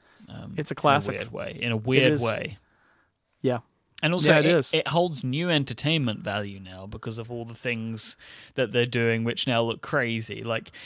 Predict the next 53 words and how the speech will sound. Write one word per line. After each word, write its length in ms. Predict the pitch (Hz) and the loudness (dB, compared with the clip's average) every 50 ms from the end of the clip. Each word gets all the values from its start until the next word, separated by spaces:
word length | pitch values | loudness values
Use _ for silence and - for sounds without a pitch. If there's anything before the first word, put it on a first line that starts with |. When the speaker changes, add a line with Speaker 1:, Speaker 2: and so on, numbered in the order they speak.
| - - | -10 -6
Speaker 2:
Mm-hmm. 100 | 147 135 | -2 4
Speaker 1:
how 180 | 127 139 139 120 - - - | 4 4 4 4 0 -2 -4
<laughs> 40 | |
Steve's 580 | - - - - - 131 131 131 131 127 127 - | -6 -6 -6 -2 0 0 0 2 0 -2 0 2
like, 240 | 127 120 117 - - | 2 2 2 2 -2
you 60 | 131 | -2
know, 100 | 120 113 | 0 0
he, 160 | 110 113 113 - - - - - | 0 0 -2 -4 -8 -14 -8 -4
he 80 | 117 | -2
looks 360 | 117 113 107 113 110 - - | -2 0 0 -2 -2 -2 -4
at 60 | 123 120 | -4 -4
the 60 | 120 | -6
phone 340 | - - - 117 117 117 117 | -6 -4 -2 -2 0 0 -2
and 80 | 113 110 | -2 -4
he 40 | 107 | -6
pulls 280 | - - 120 113 110 | -6 -6 -6 -6 -4
down 200 | - 113 113 117 120 | -4 -4 -2 -2 -4
his 100 | 113 - | -4 -4
glasses 540 | - - 110 113 113 110 - 123 117 110 113 | -2 -2 0 0 0 -2 -4 -4 -6 -6 -6
and 80 | 110 | -8
he 40 | 104 | -6
holds 260 | - 117 120 113 120 | -4 -2 -2 -2 -2
it 80 | 131 123 | -4 -2
in 100 | 120 117 | 0 0
one 180 | 117 113 110 110 | 0 0 0 0
hand 320 | 110 113 110 110 110 104 | -2 -4 -2 -4 -4 -4
and 60 | 113 110 | -4 -4
he's, 100 | 104 107 | -4 -4
like, 160 | 110 104 - | -6 -6 -6
just 240 | - 113 104 - - - - - - - | -6 -6 -6 -8 -10 -14 -18 -20 -10 -8
with 180 | 113 107 104 | -8 -8 -6
one 360 | 104 107 117 113 110 104 107 | -2 2 2 2 2 2 -2
finger 440 | 104 - 123 110 107 101 104 98 101 - _ _ _ - _ | -6 -6 -6 -6 -6 -6 -8 -8 -10 -12 _ _ _ -14 _
tapping 440 | - 135 120 98 - - 104 104 - - - - _ _ - | -4 -4 -4 -2 -4 -8 -8 -8 -12 -18 -20 -20 _ _ -10
to 120 | - 107 | -10 -10
type, 440 | - - 110 107 - - - - - - _ _ _ _ _ _ | -6 -4 -2 -2 -4 -6 -10 -14 -16 -16 _ _ _ _ _ _
you 100 | - 113 | -6 -4
know, 260 | 107 101 104 107 120 - | -2 -2 -2 -4 -6 -6
and 140 | - 120 113 | -6 -8 -8
it's 180 | 113 - - | -8 -8 -6
like 200 | - 110 117 127 | -6 -6 -6 -8
<laughs> 20 | - | -12
he 240 | - - - 202 185 - - - - - | -16 -4 -2 -2 -2 -2 -4 -12 -6 -4
has 200 | 147 135 139 139 | -4 -4 -4 -6
no 200 | 131 120 127 156 - - | -4 -4 -4 -4 -4 -8
<laughs> 100 | - - | -16 -14
idea 200 | - - 160 139 - | -10 -8 -8 -6 -4
how 180 | - 117 113 123 | -4 -4 -4 -6
to 140 | 117 - 117 | -6 -8 -8
use 240 | 117 117 120 120 - | -8 -8 -10 -10 -12
this 180 | - 117 - - | -10 -10 -10 -10
keyboard 440 | - - 120 117 117 117 120 117 | -8 -8 -6 -6 -4 -6 -6 -6
yet. 200 | 123 117 120 - | -6 -6 -6 -6